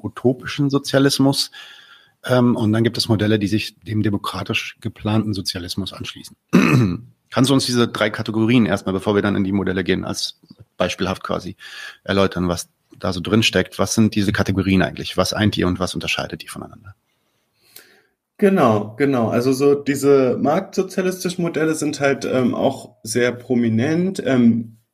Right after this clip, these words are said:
Speaker 2: gerade auch so in Reflexion auf das Scheitern des Staatssozialismus wird dann halt gesagt, okay,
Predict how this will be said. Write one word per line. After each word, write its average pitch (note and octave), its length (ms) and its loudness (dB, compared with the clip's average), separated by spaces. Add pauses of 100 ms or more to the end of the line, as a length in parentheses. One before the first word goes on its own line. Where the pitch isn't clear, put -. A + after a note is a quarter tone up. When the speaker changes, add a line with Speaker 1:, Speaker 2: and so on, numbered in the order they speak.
(420)
Speaker 2:
gerade A#2 380 2
auch A#2 200 0
so A2+ 120 -2
in A2 80 2
Reflexion A#2 480 -2
auf A#2 80 -2
das A2+ 160 -6
Scheitern C3+ 360 2
des B2+ 80 0
Staatssozialismus A#2 800 -4
wird A#2 120 -8
dann A2+ 80 -4
halt A2 120 -6
gesagt, A2+ 220 -6
okay, C#3+ 420 4